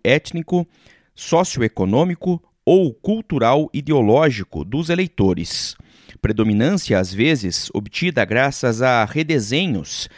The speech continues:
que criam distritos com formatos bastante bizarros, no que a cultura política americana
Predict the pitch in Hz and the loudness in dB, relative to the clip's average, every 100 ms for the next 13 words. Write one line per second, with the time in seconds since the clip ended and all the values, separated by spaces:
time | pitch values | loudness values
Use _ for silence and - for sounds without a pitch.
0 | - _ 123 - 160 226 143 101 92 - | -20 _ -8 -2 0 0 0 -2 -4 -4
1 | 143 175 113 - 139 139 120 101 113 143 | -4 -4 -8 -6 -6 -4 -2 0 0 0
2 | - 151 127 120 113 - 156 180 170 208 | -4 -8 -2 -2 -2 -4 -4 -4 -4 -4
3 | 165 135 131 113 - - - - _ _ | -2 2 0 -2 -10 -12 -12 -14 _ _
4 | - 104 104 - 120 - 110 - 160 151 | -10 -4 -4 0 -2 -2 -10 -6 -4 -2
5 | - 101 139 151 - 101 104 95 - 143 | -4 -4 -4 -6 -2 0 0 -2 0 2
6 | 156 98 | 2 0